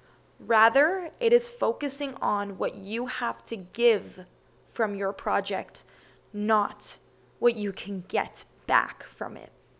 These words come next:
Lie number five, get advice from other people. They are here to help you. <laughs> Don't listen to other people that are not an expert in your craft.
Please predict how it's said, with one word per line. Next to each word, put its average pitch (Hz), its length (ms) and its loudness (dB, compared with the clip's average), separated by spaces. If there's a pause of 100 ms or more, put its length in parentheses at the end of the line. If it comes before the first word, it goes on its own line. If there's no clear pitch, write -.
(2000)
Lie 220 300 6
number 247 320 4
five, 254 760 4 (920)
get 233 180 10
advice 220 640 4
from - 300 -4
other 208 260 0
people. 240 600 -6 (200)
They 247 160 4
are 262 80 2
here 294 260 0
to 339 80 4
help 320 260 4
you. - 300 -8 (440)
<laughs> - 520 -6
Don't 247 300 8
listen 202 320 -2
to 190 140 0
other 190 220 2
people 190 580 -8
that 220 140 4
are 214 120 0
not 220 440 4
an 208 120 -2
expert 202 480 -4
in 202 220 -4
your 208 300 2
craft. - 600 2